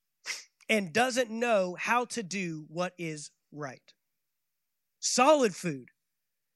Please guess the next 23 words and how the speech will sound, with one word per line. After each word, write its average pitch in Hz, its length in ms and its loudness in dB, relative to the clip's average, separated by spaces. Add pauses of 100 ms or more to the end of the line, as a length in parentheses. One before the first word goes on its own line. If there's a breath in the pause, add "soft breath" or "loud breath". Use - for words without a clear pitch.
is 226 220 2
for 220 140 2
those 170 600 -2
who 214 140 -4
are 202 160 2
mature, 170 580 -6 (1400)
who 277 260 6
through," 240 440 0
here 214 220 4
it 254 60 2
is, 220 300 0 (540)
"training 269 600 -2 (1500)
have 226 280 2
the 247 100 0
skill 190 440 0 (1120)
to 185 120 0
recognize 175 800 -2 (500)
the 185 80 -2
difference 233 420 0
between 151 600 -8 (360)
right 180 360 -2 (200)
and 160 380 -2 (340)
wrong." 135 380 -10